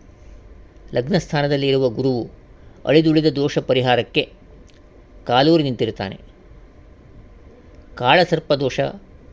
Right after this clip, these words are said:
ಅಥವಾ ವಿಷ ಪೀಡನ ಸಾಧ್ಯವೇ ಇರುವುದಿಲ್ಲ. ಸೂರ್ಯ ಮಕರ ರಾಶಿಯಲ್ಲಿ ವಿರಾಜಮಾನಾಗಿರ್ತಾನೆ. ಈ ಕಾರಣದಿಂದಲೇ ಮೃಗಶಿರ ಮಂಗಳಕರವಾಗಿ ದೈದೀಪ್ಯಮಾನವಾದ ಜ್ವಾಲೆಯನ್ನು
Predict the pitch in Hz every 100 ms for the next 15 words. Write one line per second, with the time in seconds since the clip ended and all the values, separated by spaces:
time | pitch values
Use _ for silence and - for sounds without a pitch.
0 | - - 127 139 117 110 - - - -
1 | - - - - - - - 143 190 185
2 | 160 - 147 151 151 151 - 123 127 147
3 | 156 151 131 110 107 - - - - -
4 | - - - - - - - 147 156 156
5 | 135 120 160 160 147 135 143 131 139 120
6 | 131 139 127 117 107 104 104 104 - -
7 | - - - - - 147 175 151 151 147
8 | 143 139 147 - 117 110 123 147 156 151
9 | 151 - 120 113 131 160 160 139 127 120
10 | 120 120 143 120 147 151 160 135 123 120
11 | 117 110 101 104 120 127 113 113 -